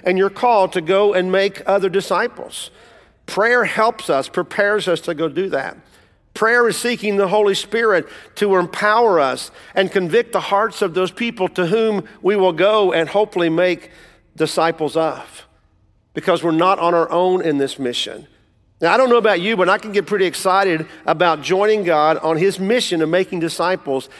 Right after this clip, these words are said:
And one of the reasons why is because I know the option, the, the alternative,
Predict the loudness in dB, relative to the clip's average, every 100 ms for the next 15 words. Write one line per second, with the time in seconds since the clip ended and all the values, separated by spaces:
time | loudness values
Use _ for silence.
0 | -8 -2 2 4 2 2 0 0 0 2
1 | 2 2 2 -2 -2 0 0 0 2 2
2 | 2 2 0 -2 -6 -6 -6 -6 -2 -2
3 | -2 -4 -4 0 -2 -2